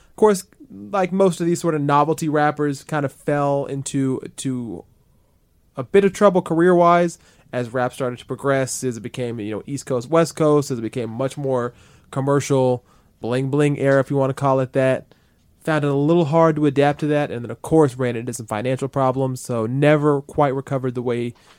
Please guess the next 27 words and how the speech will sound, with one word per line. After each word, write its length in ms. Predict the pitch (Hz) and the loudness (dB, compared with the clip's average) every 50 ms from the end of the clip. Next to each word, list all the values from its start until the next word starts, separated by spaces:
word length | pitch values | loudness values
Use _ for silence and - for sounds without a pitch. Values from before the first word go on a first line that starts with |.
| _ _ _ | _ _ _
the 80 | - 117 | -6 -4
way 200 | 117 120 120 113 | -2 0 0 0
that 120 | 110 107 | 0 -2
he 60 | 113 120 | -4 -4
would 160 | 110 92 78 | -6 -6 -6
have 60 | 65 | -4
liked, 440 | 101 151 180 190 196 - - - - - - - | -2 2 2 2 2 0 -4 -20 -20 -18 -10 -6
but 240 | 127 120 117 117 | -4 -4 -2 0
definitely 340 | - 147 160 - - 165 151 | 2 2 2 2 2 2 2
made 140 | 147 139 135 | 4 2 2
his 100 | 131 127 | 2 0
mark, 320 | 135 131 131 127 127 - | 2 2 2 2 2 -2
of 80 | - - | -6 -14
course, 320 | - - 131 127 120 - - - | -10 -6 -4 -4 -4 -4 -4 -4
on 320 | 127 123 120 120 110 - - | -4 -2 -2 -4 -6 -6 -6
early 380 | 127 123 123 120 120 123 123 | -4 -2 -2 -2 -2 -4 -6
nineties, 540 | 120 120 117 117 117 117 113 117 120 117 - - - - - _ - - | -6 -4 -4 -4 -4 -6 -6 -6 -8 -8 -10 -16 -20 -20 -20 _ -10 -10
and 160 | 113 117 - | -10 -6 -2
Parachute 420 | - 147 147 143 131 - 151 135 | 0 2 2 2 2 0 -4 -4
Pants, 480 | - 135 135 127 127 123 - - - _ _ _ _ _ _ _ _ | -2 -2 0 0 0 -2 -4 -8 -16 _ _ _ _ _ _ _ _
forever 720 | - - 135 127 - - 151 147 139 143 143 135 131 120 - | -8 -6 -6 -4 0 0 2 2 2 2 2 2 2 0 -4
synonymous 760 | - - - 139 135 131 120 117 113 107 107 110 107 - - - | -8 -6 -4 -2 0 0 0 -2 -2 -4 -4 -6 -6 -6 -12 -10
with, 400 | 123 120 113 110 - - - - - | -6 -4 -4 -4 -6 -10 -20 -14 -12
with 160 | 113 104 - | -12 -10 -8
M 140 | 92 95 107 | -8 -10 -10
C 160 | - 87 107 | -8 -10 -8
Hammer. 360 | 104 78 73 71 67 - | -6 -6 -8 -8 -10 -12